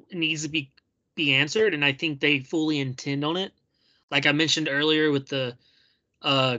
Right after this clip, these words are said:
conversations between Bella Real and, and Bruce and, and her and Batman, it's just like they're, they're fully acknowledging, like,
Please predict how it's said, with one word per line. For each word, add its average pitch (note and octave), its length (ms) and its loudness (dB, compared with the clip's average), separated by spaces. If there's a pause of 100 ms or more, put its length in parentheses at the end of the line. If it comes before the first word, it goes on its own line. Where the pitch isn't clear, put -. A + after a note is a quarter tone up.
conversations D3+ 640 2
between D3 320 -2
Bella C#3 240 4
Real C3+ 400 4
and, A#2 240 -8 (220)
and C3+ 120 -2
Bruce C#3 320 2
and, C3 200 -8
and E3 240 -8
her C#3 140 2
and B2+ 120 0
Batman, C#3 420 4
it's B2+ 160 -4
just C#3 220 -2
like C3+ 360 0 (760)
they're, G3 260 4 (300)
they're A3 260 6
fully G3+ 640 4
acknowledging, C#3 920 2 (160)
like, C3 360 -6